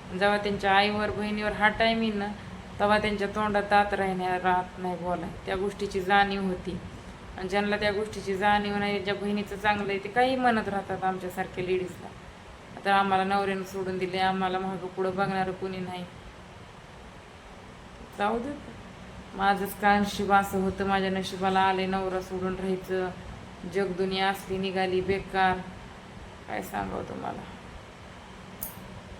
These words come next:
लय अवघड आहे, जिंदगी झंड झाली माझी तर. केस साऱ्या माझे एक, एक, एक चाललेत, काय राहिलं नाही केसामध्ये, नुसते खोंडरे झाले. केस वाढाना सध्या, मी तीनदा कापलेत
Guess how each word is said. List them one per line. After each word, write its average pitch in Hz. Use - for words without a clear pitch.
लय 208
अवघड 208
आहे, 196
जिंदगी 196
झंड 196
झाली 185
माझी 180
तर. 170
केस 220
साऱ्या 208
माझे 208
एक, 202
एक, 196
एक 196
चाललेत, 196
काय 214
राहिलं 196
नाही 185
केसामध्ये, 185
नुसते 190
खोंडरे 196
झाले. 175
केस 208
वाढाना 208
सध्या, 208
मी 202
तीनदा 214
कापलेत 196